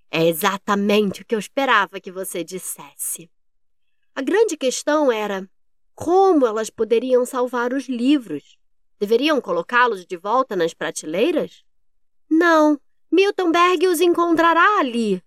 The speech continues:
disse Ana. "E terá de destruí-los." "Hum, deveriam esconder os livros? Enterrá-los? Não,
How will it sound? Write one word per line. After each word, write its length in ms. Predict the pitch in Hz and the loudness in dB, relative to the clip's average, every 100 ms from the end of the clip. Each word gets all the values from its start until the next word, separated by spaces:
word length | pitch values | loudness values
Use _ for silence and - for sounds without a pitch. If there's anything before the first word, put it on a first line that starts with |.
| - | -12
disse 340 | 196 202 - | -8 -6 -2
Ana. 400 | 185 156 165 165 _ _ _ _ _ - | -2 -2 -6 -12 _ _ _ _ _ -4
"E 100 | 339 | 0
terá 280 | 320 311 | 2 2
de 120 | 311 302 | 0 -2
destruí-los." 1000 | 302 - 392 381 330 392 285 185 - - _ _ _ _ _ _ _ _ _ _ _ _ - | -6 -4 0 4 4 2 0 -4 -14 -20 _ _ _ _ _ _ _ _ _ _ _ _ -12
"Hum, 400 | 240 196 156 151 _ _ _ _ | -6 -4 -4 -8 _ _ _ _
deveriam 420 | 226 269 302 359 | -2 2 2 2
esconder 680 | 285 - 214 180 202 226 269 | 0 -4 -8 -6 0 2 2
os 140 | 190 - | 0 -6
livros? 640 | 214 285 226 160 - - _ _ _ _ - | 0 0 0 -6 -8 -20 _ _ _ _ -4
Enterrá-los? 960 | 226 226 196 - 180 247 214 180 - _ _ _ - | -2 0 -2 0 0 0 -2 -8 -18 _ _ _ -6
Não, 360 | 202 185 190 | 0 0 0